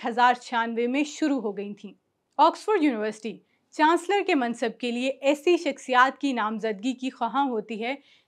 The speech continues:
जिन्होंने न सिर्फ अपने शोबे में नुमाया कामयाबियां हासिल की हों, बल्कि उनकी खिदमात को बिलअमूम कदर की निगाह से देखा जाता हो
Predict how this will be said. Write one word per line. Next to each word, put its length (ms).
जिन्होंने 580
न 180
सिर्फ 280
अपने 300
शोबे 340
में 120
नुमाया 360
कामयाबियां 760
हासिल 340
की 160
हों, 280
बल्कि 420
उनकी 320
खिदमात 580
को 140
बिलअमूम 640
कदर 260
की 140
निगाह 260
से 180
देखा 320
जाता 300
हो 100